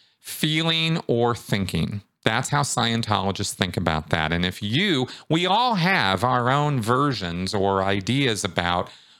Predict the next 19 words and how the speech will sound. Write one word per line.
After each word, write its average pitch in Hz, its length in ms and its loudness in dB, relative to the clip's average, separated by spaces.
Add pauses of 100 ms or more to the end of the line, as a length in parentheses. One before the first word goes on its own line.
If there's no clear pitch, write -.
what 120 260 0
is 135 320 0
and 139 140 -2
isn't 107 340 -2
acceptable 92 640 -2
to 131 300 -2
us 101 360 0
to - 120 -4
hear 95 340 -2
or 110 220 0
listen 117 300 -2
to 95 160 -4
or 104 140 -2
talk 190 280 0
about. - 300 0 (300)
All 220 200 2
of 160 80 2
us - 180 -2
do. 92 200 -4